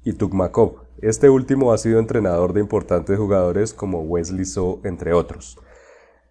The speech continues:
La partida comienza como una tranquila apertura inglesa.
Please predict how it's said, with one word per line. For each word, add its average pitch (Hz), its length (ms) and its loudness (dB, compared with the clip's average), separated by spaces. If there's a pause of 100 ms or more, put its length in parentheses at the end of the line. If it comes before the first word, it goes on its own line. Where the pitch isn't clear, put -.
(360)
La 98 120 0
partida 135 420 4
comienza 120 580 2
como 98 320 -4
una 98 280 -4
tranquila 92 760 -6
apertura 85 600 -10
inglesa. 85 400 -6